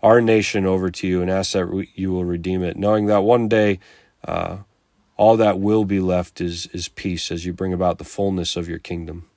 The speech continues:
We thank you for who you are. We thank you that you stand out against the grain of, of all the, uh, ways that we've been taught to live, and that you didn't just tell us to live a certain way, but you exemplified it for us.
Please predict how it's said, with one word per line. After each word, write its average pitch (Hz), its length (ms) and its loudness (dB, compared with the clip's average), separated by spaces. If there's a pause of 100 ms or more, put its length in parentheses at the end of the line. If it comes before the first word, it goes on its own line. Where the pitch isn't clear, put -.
(960)
We 104 120 2
thank 123 300 6
you 123 80 2
for 110 220 0
who 113 100 2
you 104 240 4
are. 92 320 2
We 101 140 0
thank 104 360 0
you 107 80 2
that 101 200 0
you 98 100 -6
stand 104 460 -2
out 101 220 4
against 92 400 -4
the 92 60 -10
grain 90 440 -2
of, 82 340 -8 (580)
of 95 200 0
all 98 280 6
the, 92 420 0 (100)
uh, 85 240 -8
ways 98 400 -2
that 92 120 -2
we've 90 180 -2
been 85 160 -6
taught 90 320 -2
to - 100 -8
live, 85 460 -10 (480)
and 101 180 2
that 101 200 6
you 113 120 -2
didn't 139 300 6
just 117 300 -2
tell 123 200 6
us 117 140 2
to - 80 -6
live 117 200 0
a 107 40 -4
certain 107 320 -2
way, 107 180 0
but 98 160 -2
you 98 140 -2
exemplified 90 920 -4
it 80 120 -12
for 78 240 -8
us. - 360 -8